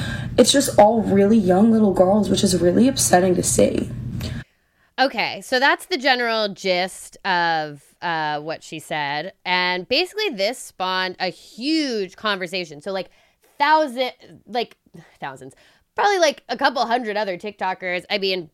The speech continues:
Speaker 2: have added to this conversation. Another TikToker, Megan Lacey, who's at Megan Lacey nineteen, also went viral detailing her experience at a Sephora where she said, like, ten to thirteen-year-old girls are taking up every single section of the store.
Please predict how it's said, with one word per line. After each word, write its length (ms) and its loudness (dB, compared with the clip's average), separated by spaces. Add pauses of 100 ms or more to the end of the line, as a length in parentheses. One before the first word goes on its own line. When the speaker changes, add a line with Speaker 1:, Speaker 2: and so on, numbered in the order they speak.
Speaker 2:
have 320 -2 (880)
added 540 -2
to 160 -6
this 180 -8
conversation. 840 -4
Another 320 -6
TikToker, 800 -4
Megan 600 -6
Lacey, 640 -8
who's 260 -12
at 220 -4
Megan 320 -8
Lacey 360 -10
nineteen, 840 -6 (440)
also 400 0
went 240 -4
viral 440 0
detailing 520 -4
her 300 -4
experience 680 -8
at 100 -6
a 60 -10
Sephora 560 -6
where 140 -8
she 120 -16
said, 260 -10
like, 220 -8
ten 300 -6
to 100 -12
thirteen-year-old 600 -8
girls 280 -6
are 80 -12
taking 320 -12
up 120 -12
every 200 -10
single 280 -12
section 340 -14
of 160 -18
the 100 -18
store. 680 0